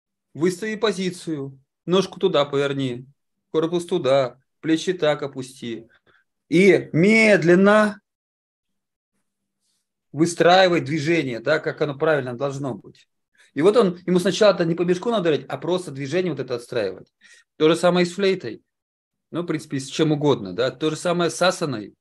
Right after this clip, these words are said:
в йоге. То есть, для ч-, почему это надо? Потому что внимание у нас, когда быстро, мы не успеваем, оно не ср-, не сработает. Чтобы была глубина, нужно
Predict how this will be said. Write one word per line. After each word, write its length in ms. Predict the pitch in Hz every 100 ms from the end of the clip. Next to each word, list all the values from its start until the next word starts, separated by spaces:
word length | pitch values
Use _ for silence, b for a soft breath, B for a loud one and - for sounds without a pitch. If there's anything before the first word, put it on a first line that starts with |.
| _ _ _ _ _ _ _ - _ _
в 60 |
йоге. 500 | 127 127 95 87 90 _ _ _ _ _ _ _ _ _ _ _ _ -
То 120 | 151
есть, 400 | 151 143 - _ _ -
для 120 | 135
ч-, 140 | 135
почему 280 | 175 175 196
это 140 | 170 147
надо? 220 | 123 107
Потому 300 | 110 143 160
что 380 | - 160 131 _ _ _
внимание 880 | 117 135 156 175 196 175 135 104 - _ _ _ _ _ _
у 100 | 131
нас, 360 | 135 160 135 - - -
когда 220 | 131 127
быстро, 380 | 127 196 170 120
мы 140 | 127
не 100 | 143
успеваем, 680 | 139 147 147 147 107 110 117
оно 160 | 117
не 120 | 127 127
ср-, 160 | -
не 100 | 123
сработает. 540 | 117 135 135 131 98 B B _ _
Чтобы 300 | - 156 139
была 200 | 156 139
глубина, 560 | 131 135 151 190 180 -
нужно 460 | - 135 127 135